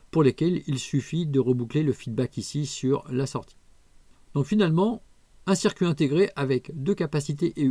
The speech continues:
une inductance qui est nécessaire, hein, pour le principe de ce type d'alimentation à découpage. Bien,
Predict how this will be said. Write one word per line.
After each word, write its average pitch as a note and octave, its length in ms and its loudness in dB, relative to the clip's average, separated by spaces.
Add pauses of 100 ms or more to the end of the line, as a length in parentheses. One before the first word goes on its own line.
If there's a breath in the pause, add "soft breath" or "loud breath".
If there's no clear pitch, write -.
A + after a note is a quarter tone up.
une D3 160 0
inductance B2+ 640 -4 (720 soft breath)
qui - 140 0
est A#2+ 60 6
nécessaire, D3 540 0
hein, B2+ 120 -2
pour A#2+ 160 -2
le A#2+ 100 0
principe B2 560 -4 (360 soft breath)
de B2 60 -2
ce A#2+ 160 -4
type D3+ 220 -2
d'alimentation A#2+ 640 0
à B2 40 -2
découpage. - 500 -10 (2500 loud breath)
Bien, G3 220 8